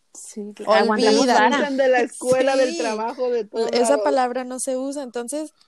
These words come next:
Speaker 2: pero igual así sí gordita o algo, o sea, no, no es algo que aquí sea común. Y en México, o sea, nosotros, ay, mi gordito, o sea, mi gordita.
Speaker 3: Apodos para todo,
Speaker 2: Sí.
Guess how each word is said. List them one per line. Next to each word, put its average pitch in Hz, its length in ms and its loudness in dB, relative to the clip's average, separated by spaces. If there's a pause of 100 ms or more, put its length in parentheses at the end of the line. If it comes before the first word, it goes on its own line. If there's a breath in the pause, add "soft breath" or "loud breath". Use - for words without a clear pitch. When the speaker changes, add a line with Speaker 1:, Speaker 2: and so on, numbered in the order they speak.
(300)
Speaker 2:
pero 269 200 0
igual 247 360 -6
así 269 280 -10
sí 285 160 -16
gordita 220 720 -12
o 214 100 -4
algo, 233 240 -6
o 262 60 -8
sea, 240 160 -12
no, 220 340 -12
no 226 320 -8
es 247 180 -6
algo 226 300 -6
que - 220 -20
aquí - 180 -14
sea 226 200 -6
común. 247 540 -4
Y 220 120 -8
en 214 120 -8
México, 302 680 -2
o 226 140 -6
sea, 208 260 -4 (380)
nosotros, 233 840 -2 (540)
ay, 285 140 0
mi 302 180 -4
gordito, 226 760 -2
o 214 60 -4
sea, 196 300 -6
mi 202 180 -12
gordita. 233 720 -2
Speaker 3:
Apodos 311 400 0
para 330 320 2
todo, 294 240 0
Speaker 2:
Sí. 330 300 0